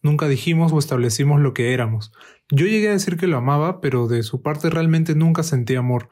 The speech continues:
Por tres años soporté que él haga lo que quiera. Lo veía en las historias con chicas, salía con sus amigos a discotecas, lo veía perreando en las discotecas. Inclusive llegué a revisar su Facebook una vez y tenía conversaciones medias raras con chicas. Y yo realmente lo ayudé por mucho tiempo profesional y personalmente. Lo apoyé y estuve ahí.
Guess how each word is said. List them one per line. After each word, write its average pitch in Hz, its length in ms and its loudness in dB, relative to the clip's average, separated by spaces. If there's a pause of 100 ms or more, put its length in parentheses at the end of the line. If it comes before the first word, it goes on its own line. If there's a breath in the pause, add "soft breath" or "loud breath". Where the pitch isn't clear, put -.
Por 127 160 -2
tres 160 240 -2
años 180 220 0
soporté 143 500 -4
que 151 180 -2
él 147 100 0
haga 143 200 0
lo 143 160 0
que 113 100 -6
quiera. 117 440 -2
Lo 127 180 0
veía 135 180 2
en 143 80 2
las 143 160 -2
historias 131 320 -4
con 123 200 -4
chicas, 147 500 -2
salía 131 360 -2
con 135 140 -2
sus 127 200 -6
amigos 131 420 -2
a 127 40 0
discotecas, 139 760 -4 (300 loud breath)
lo 127 140 2
veía 135 280 0
perreando 135 420 0
en 127 60 0
las 120 160 0
discotecas. 127 720 -4 (320 loud breath)
Inclusive 147 420 0
llegué 143 220 0
a 143 40 -2
revisar 143 300 -2
su 139 120 0
Facebook 143 440 0
una 131 200 0
vez 127 280 -2 (160 soft breath)
y 151 200 0
tenía 147 260 0
conversaciones 147 600 0
medias 160 360 0
raras 156 320 -2
con 120 180 -4
chicas. 131 460 -4
Y 160 80 2
yo 175 140 2
realmente 190 440 2
lo 190 140 2
ayudé 139 280 0
por 143 180 -2
mucho 143 300 0
tiempo 135 380 0
profesional 131 600 -2
y 139 40 0
personalmente. 123 880 -2
Lo 123 140 0
apoyé 123 380 0
y 135 100 2
estuve 123 320 -2
ahí. 123 300 -2